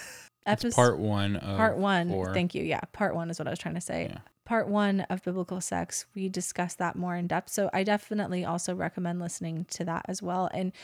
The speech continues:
Speaker 2: we also go in depth about God's purpose for marriage and the point of sex for marriage. So it's not,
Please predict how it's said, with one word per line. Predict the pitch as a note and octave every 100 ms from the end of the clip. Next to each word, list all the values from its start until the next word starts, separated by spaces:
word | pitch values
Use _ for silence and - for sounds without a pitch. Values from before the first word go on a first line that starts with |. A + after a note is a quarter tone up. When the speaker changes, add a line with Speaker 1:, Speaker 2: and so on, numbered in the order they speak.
| - -
Speaker 2:
we | A3+
also | G#3 G#3 G#3+
go | G3 G3
in | F#3+
depth | F#3 F3+ - - _
about | G3 G3 F3+ -
God's | E3+ G3 F3+
purpose | - F3 F3 F3
for | - F3
marriage | E3 E3 D#3+ F#3 - A#4
and | F#3 F3+
the |
point | F3 F#3 E3+ -
of | F3
sex | - - -
for | - E3
marriage. | E3 D#2+ F#2 -
So | - F3+ D#3+ F3+ _ -
it's | A#3+ - A#3
not, | A3 A3+ -